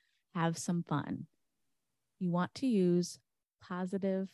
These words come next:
action verbs. So, like, for example, you don't wanna say, "I don't wanna be a bossy leader." <laughs>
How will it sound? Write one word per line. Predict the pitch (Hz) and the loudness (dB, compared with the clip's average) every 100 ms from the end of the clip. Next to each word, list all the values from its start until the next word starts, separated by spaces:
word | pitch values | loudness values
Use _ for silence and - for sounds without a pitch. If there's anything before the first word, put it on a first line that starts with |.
| _ _ _ | _ _ _
action | 139 135 - 156 | -6 -6 -6 -6
verbs. | 139 - - - - - | -6 -10 -14 -14 -16 -10
So, | - | -4
like, | 160 - | -4 0
for | 180 | 0
example, | 170 165 143 - - - _ _ - | 0 -2 -4 -6 -8 -10 _ _ -8
you | 170 | -2
don't | 156 - | -2 -2
wanna | 156 151 | -6 -6
say, | - 95 - _ _ _ _ _ _ _ _ _ _ _ - | -8 -10 -12 _ _ _ _ _ _ _ _ _ _ _ 2
"I | 220 | 6
don't | 220 - | 8 8
wanna | 196 190 | 6 6
be | 170 175 165 165 - _ _ _ _ _ | 6 6 6 4 0 _ _ _ _ _
a | 202 | 6
bossy | 180 156 - 165 | 6 4 2 -2
leader." | 156 - - 64 | -2 -4 -8 -12
<laughs> | - | -14